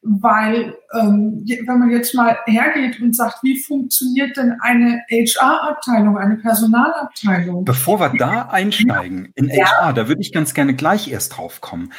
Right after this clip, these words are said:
Speaker 2: Wenn du jetzt sagst, Routinen, aber Routinen sind doch super.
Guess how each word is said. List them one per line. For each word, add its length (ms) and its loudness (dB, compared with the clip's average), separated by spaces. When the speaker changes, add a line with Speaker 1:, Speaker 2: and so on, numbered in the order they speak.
Speaker 2:
Wenn 140 4
du 60 2
jetzt 120 2
sagst, 280 -2
Routinen, 640 0
aber 180 -6
Routinen 420 -4
sind 160 -2
doch 100 -6
super. 460 -6